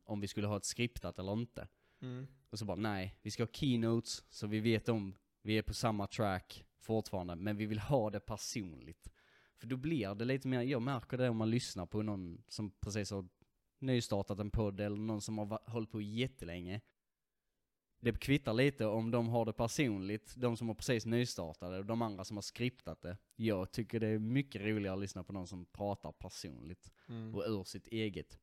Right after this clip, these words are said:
Speaker 1: perspektiv.
Speaker 2: Men sen skulle jag tycka att hade vi inte haft dessa keynotesen och vi bara liksom hade haft, det här ska vi prata om idag, det hade känts lite så här tanklöst.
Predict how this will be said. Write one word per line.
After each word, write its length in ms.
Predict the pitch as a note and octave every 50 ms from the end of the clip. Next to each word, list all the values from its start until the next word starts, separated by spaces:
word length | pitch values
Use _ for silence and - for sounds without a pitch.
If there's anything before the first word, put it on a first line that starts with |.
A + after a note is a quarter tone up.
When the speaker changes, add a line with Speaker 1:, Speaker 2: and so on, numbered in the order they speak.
| _ -
Speaker 1:
perspektiv. 720 | - - C#2+ D2 - - - - - - - E2 - - - - _ _ _ _ _
Speaker 2:
Men 180 | - C3 C#3 C#3
sen 240 | - D3+ C#3+ C3 B2
skulle 260 | - - B2 C3 D#3
jag 240 | E3+ E3 D3+ C#3 -
tycka 360 | - C3 B2 - - B2 B2 B2 B2
att 160 | B2 A#2+ - _ _ _ _ _ -
hade 240 | - A#2+ C3+ C#3 E3+
vi 100 | C3+ C#3
inte 280 | C#3+ C#3 - - C3
haft 280 | B2+ D#3 E3 D#3 - -
dessa 340 | - C#3+ C#3+ - - B2 A2+
keynotesen 920 | - - B2+ A#2+ G#2+ G#2 - A2+ G#2+ G2 A#2 - - A#2 B2 C3+ C3+ C3+ - - -
och 180 | C3 B2 A#2
vi 80 | B2+ B2
bara 760 | A2+ A2+ A#2 - C3 C3 C3 C3+ C3+ C3 B2 A2+ G#2+ G#2 G#2
liksom 360 | G#2+ G#2+ A2+ A2+ - - A#2+
hade 180 | A#2 A2+ A#2 A#2
haft, 380 | A#2 C3 A#2+ G#2+ - - - _ _ _ _ _
det 100 | - C3+
här 200 | C3+ C3+ B2 A#2+
ska 140 | A#2 - - A#2
vi 60 | A2+
prata 340 | - B2 A#2+ A#2 - - B2
om 180 | A#2 A#2 A2+
idag, 340 | A#2 A2+ A2 - C#2+ G#2+ A#2+ A2+ _ _ _ _ _ _ _ _ _ _ _ _ _ _ _ _ _ _ _ _
det 160 | - C3 D3
hade 240 | D3+ D#3+ E3 D#3+ D#3
känts 300 | C3+ D3 C#3+ C3 B2 A#2
lite 500 | B2 B2 B2 B2+ B2 - - B2 A2+ A2+
så 120 | - - A#2+
här 260 | A#2+ A2+ G#2+ G#2+ G#2+
tanklöst. 880 | - - A#2+ A#2+ A#2+ A#2+ - - - - - A#2 - - - - -